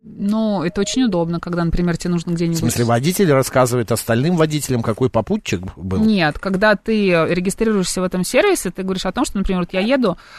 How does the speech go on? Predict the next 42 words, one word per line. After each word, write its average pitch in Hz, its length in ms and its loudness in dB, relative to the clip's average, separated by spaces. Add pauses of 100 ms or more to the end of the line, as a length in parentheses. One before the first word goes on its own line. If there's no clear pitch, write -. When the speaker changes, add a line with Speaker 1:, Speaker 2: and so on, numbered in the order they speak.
(140)
Speaker 1:
а, 170 260 2
из - 120 -4
точки 208 300 -4
А 247 140 4
в - 60 -12
точку 196 320 -6
Б, 160 260 0
и 226 340 0
чтобы, 180 340 -4
например, 170 540 -2
а, 160 440 0 (560)
разделить 185 520 0
бе-, 170 200 -2
траты 185 320 0
на 180 80 0
бензин, 247 360 2
ты 247 80 2
берёшь 233 220 2
ка-, 156 200 -2
какого-нибудь 233 400 -4
Speaker 2:
Ну, 185 80 4
это 190 160 4
я 208 120 4
Speaker 1:
попутчика 208 100 0
с 214 40 2
Speaker 2:
понимаю, 220 200 4
что - 60 -2
Speaker 1:
собой, 160 120 0
Speaker 2:
такое 170 160 4
Speaker 1:
да. 165 60 6
Speaker 2:
Блаблакар. 131 260 4
Speaker 1:
И 233 60 2
потом, 233 280 4
когда 220 200 2
доезжаешь, 226 600 2
а, 175 220 4
эти 196 160 0
попутчики - 460 2
оставляют 208 420 0
о 214 60 0
тебе 202 300 -2
отзыв. 156 440 -2